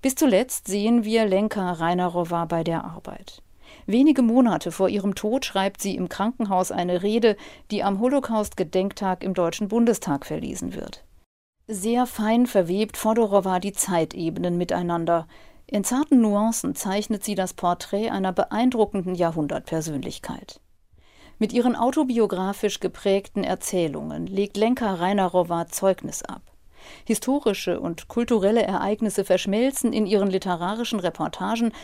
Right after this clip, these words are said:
mit dem persönlichen Erleben und Erinnern.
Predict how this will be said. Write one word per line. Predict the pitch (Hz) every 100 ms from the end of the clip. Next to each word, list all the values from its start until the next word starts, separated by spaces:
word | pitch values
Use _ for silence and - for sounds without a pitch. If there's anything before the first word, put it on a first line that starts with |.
| - -
mit | 214
dem | 220
persönlichen | 220 208 214 302 330 220
Erleben | - 170 185 220
und | 214 190
Erinnern. | 190 - 175 147 -